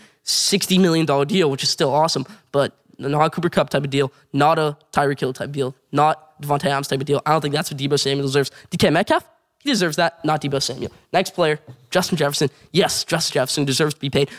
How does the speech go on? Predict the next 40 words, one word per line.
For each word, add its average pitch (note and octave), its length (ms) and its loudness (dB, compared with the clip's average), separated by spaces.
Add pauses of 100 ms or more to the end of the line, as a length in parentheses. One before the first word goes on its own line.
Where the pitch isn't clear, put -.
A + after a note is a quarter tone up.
(100)
but - 80 -10
Justin C#4 200 2
Jefferson A#3+ 360 0
says, G3 220 0 (500)
"I'm F4 60 4
only D#4+ 200 4
in C#4 80 0
my A3 80 2
third C#4 280 -2
year. F#4+ 220 2 (220)
I'm D4 80 4
not F4+ 160 0
focusing E3 400 0
on D#3+ 80 0
that. F#3+ 240 0
I'm C4+ 100 -2
focusing G#3+ 320 -2
on F#3+ 140 2
winning G3 100 0
football D3 320 -2
games," D3 260 -2 (200)
which D#3 120 -2
is - 80 -4
what C3+ 140 2
everybody D3 340 0
else D3 120 -2
should - 100 -8
be C3 80 -4
doing. C#3+ 240 0 (220)
Justin G3+ 260 2
Jefferson, F3 380 0 (180)
yes, - 320 0
pay E3+ 300 0
him F3+ 100 0
that D#3 160 2
Davante E3 300 -2
Adams C3+ 220 -2
type C#3 120 0
of C#3 60 -6
contract C#3 360 0